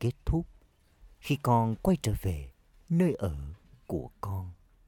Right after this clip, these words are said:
Không. Mỗi khoảnh khắc đều là khoảnh khắc của lòng hăng hái nhiệt tình. Đối với các linh hồn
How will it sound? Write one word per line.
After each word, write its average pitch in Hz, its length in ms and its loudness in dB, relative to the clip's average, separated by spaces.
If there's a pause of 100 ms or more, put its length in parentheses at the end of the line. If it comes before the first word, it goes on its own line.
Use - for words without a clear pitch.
(1800)
Không. 87 500 -8 (1120)
Mỗi 113 220 4
khoảnh 80 260 -6
khắc - 300 -12 (560)
đều 160 140 6
là 139 140 4
khoảnh 90 240 -2
khắc - 360 -8
của 95 380 0
lòng 143 240 0
hăng 135 180 0
hái 120 320 -4
nhiệt - 280 -2
tình. 76 240 0 (1900)
Đối 92 160 -2
với 95 420 -4 (400)
các 127 160 0
linh 98 140 2
hồn 78 280 -4